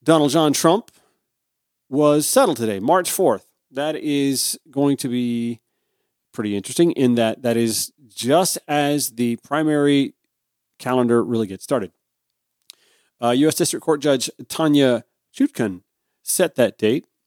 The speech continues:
during a hearing this morning in federal court back in Washington, D C. Now, Trump had attorneys asking for the trial to be pushed back to April of twenty twenty-six. Of course, after the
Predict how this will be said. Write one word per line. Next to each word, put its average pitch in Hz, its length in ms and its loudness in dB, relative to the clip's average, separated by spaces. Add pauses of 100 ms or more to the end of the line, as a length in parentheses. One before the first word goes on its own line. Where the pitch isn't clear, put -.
(320)
during 135 380 -4
a 107 80 -2
hearing 165 320 2
this - 140 -4
morning 110 200 -2
in 101 60 -4
federal 107 260 -4
court 123 380 0
back 104 240 -6
in 104 100 -4
Washington, 92 380 -8
D 101 100 -4
C. 139 260 -2 (200)
Now, 147 120 -4
Trump 185 260 -4
had 170 120 -4
attorneys 131 580 0 (280)
asking 160 400 0
for 143 120 -4
the 120 80 -2
trial 156 180 0
to 139 60 0
be 135 80 0
pushed 131 220 -6
back 123 240 0 (220)
to - 180 -8
April 277 300 0
of 214 60 -2
twenty 226 180 -2
twenty-six. 208 600 2 (1400)
Of 180 120 0
course, 226 280 4 (120)
after 185 400 2
the 147 520 4